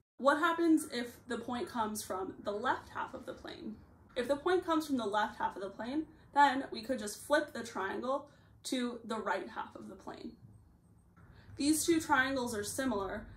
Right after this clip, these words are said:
so we can ignore the points coming from the left half of the plane, since we want our moduli space to only have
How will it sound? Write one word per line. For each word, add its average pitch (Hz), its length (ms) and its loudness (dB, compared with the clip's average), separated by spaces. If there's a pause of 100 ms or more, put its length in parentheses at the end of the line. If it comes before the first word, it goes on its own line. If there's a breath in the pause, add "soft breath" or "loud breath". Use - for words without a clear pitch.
(160 loud breath)
so 220 520 4
we 233 120 -6
can 254 200 2
ignore 233 680 0
the 214 120 -4
points 208 360 -2
coming 190 340 -2
from 196 160 -4
the 190 80 -2
left 185 360 -2
half 190 240 -4
of 175 100 -10
the 175 60 -12
plane, 233 480 -4 (260 loud breath)
since 226 260 -6
we 233 100 -4
want 220 300 4
our 214 160 6
moduli 214 480 0
space 202 440 -6 (100)
to 240 120 -4
only 220 380 -4
have 202 380 0